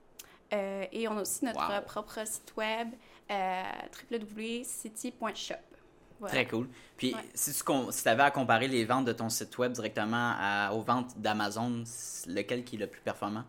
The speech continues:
Speaker 1: Euh, en ce moment, c'est vraiment Amazon.
Speaker 2: Ah ouais ?
Speaker 1: Euh,
Speaker 2: Ok.
Speaker 1: euh, notre site, ça fait pas longtemps qu'on l'a.
Speaker 2: OK.
Speaker 1: Euh, on a vraiment, euh, tu sais, initialement, on voulait vendre en magasin. Ensuite, un peu par hasard, on est
Speaker 2: Hmm.
Speaker 1: allé sur Amazon. Et après, quand on a vu que ça,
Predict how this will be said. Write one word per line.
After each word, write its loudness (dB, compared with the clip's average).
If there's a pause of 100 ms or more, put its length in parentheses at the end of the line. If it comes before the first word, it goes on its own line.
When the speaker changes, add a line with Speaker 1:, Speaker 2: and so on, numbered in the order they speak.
(200)
Speaker 1:
Euh, 6
en 4
ce -4
moment, 0
c'est -4
vraiment -2
Amazon. -2 (100)
Speaker 2:
Ah 10
ouais ? 10
Speaker 1:
Euh, 4
Speaker 2:
Ok. 0
Speaker 1:
euh, -2
notre -2
site, -2
ça -6
fait -12
pas -6
longtemps -4
qu'on -8
l'a. -2 (220)
Speaker 2:
OK. -2 (240)
Speaker 1:
Euh, -4
on -4
a -2
vraiment, 0
euh, -2 (120)
tu -2
sais, 4 (100)
initialement, 6
on -6
voulait -2
vendre 2
en 2
magasin. 2
Ensuite, -2
un 0
peu 0
par 0
hasard, 4
on 0
est 2
Speaker 2:
Hmm. 6
Speaker 1:
allé 2
sur -4
Amazon. 2 (300)
Et 6
après, 2
quand 0
on -2
a -2
vu -6
que -4
ça, -6